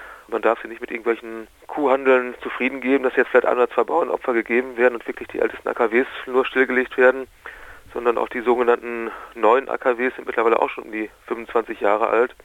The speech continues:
In unserer Region ist es zum Beispiel das A K W Lingen zwei, das auch schon seit Ende der achtziger Jahre in Betrieb ist. Und da muss man sehen, dass es in Lingen ja auch ein altes A K W gibt oder gab, das ist stillgelegt. Das war auch schon seit den sechziger Jahren in Betrieb war.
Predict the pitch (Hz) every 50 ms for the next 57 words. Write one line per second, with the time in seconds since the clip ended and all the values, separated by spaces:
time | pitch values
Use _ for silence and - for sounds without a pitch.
0 | _ - - - - - - - _ - - 76 123 117 123 120 117 127 113 -
1 | 123 120 110 - 104 - 120 110 113 113 - - - - - - 117 107 113 107
2 | 104 104 110 123 127 123 120 - - - - 107 104 117 127 139 - - - -
3 | - - - - - - - - - - - - - 117 - 123 113 117 - -
4 | 120 120 110 - - - - - - 117 110 107 98 110 117 123 127 120 113 127
5 | 123 - - - 135 131 - - 131 127 - - - - - - _ - 117 110
6 | 123 113 113 117 - 120 113 107 113 120 120 120 110 - - - 107 110 107 110
7 | 120 123 120 117 107 - 110 - 113 117 - - - 120 - 127 117 120 123 -
8 | - 135 127 _ - - - - 104 101 - 104 104 117 - - 104 104 101 -
9 | - 117 120 123 120 127 131 127 - - - _ _ - - - - - - -
10 | - - - - 120 113 135 139 - 127 110 113 117 107 98 110 - - - 110
11 | 104 104 107 107 107 110 113 110 110 - - - 110 113 - - 113 113 117 123